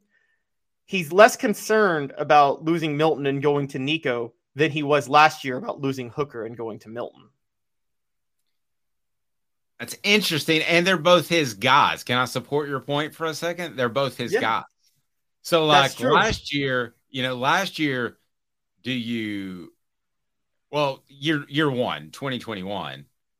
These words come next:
Speaker 2: I had somebody within the program said the, the bottom line is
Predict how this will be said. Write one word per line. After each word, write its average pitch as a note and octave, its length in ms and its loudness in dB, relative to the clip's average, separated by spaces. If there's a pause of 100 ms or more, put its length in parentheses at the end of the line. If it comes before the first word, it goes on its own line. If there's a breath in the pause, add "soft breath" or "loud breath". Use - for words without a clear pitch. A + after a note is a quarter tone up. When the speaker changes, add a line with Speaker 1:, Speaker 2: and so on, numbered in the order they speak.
(500)
Speaker 2:
I G2+ 300 0
had G2+ 120 -8
somebody F#2 360 -6
within E2+ 160 -14
the D2+ 80 -18
program D#2 500 -10
said G#2 260 -8
the, A#2+ 120 -18 (120)
the G#3 80 -12
bottom E3+ 320 -2
line G2 260 -2
is E2 520 -10